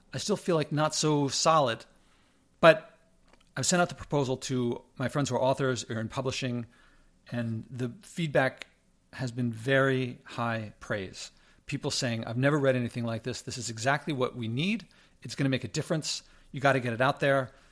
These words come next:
Including one New York Times bestselling author whose book you probably know, and he said, "This is one of the best proposals I've ever read." So I'm very confident that I'll get a publishing deal. I understand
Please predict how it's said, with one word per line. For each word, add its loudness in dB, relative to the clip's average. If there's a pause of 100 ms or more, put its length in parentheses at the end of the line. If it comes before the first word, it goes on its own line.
(140)
Including 4
one 4
New 4
York 2
Times -2
bestselling 0
author 0
whose -2
book -6
you -8
probably -2
know, -2 (280)
and -4
he 0
said, -2
"This -6
is -6
one 0
of 0
the -6
best 0
proposals -8
I've -6
ever -8
read." -6 (680)
So 0
I'm 0
very 2
confident -6
that -6
I'll -2
get 0
a -4
publishing -4
deal. -6 (880)
I 6
understand 0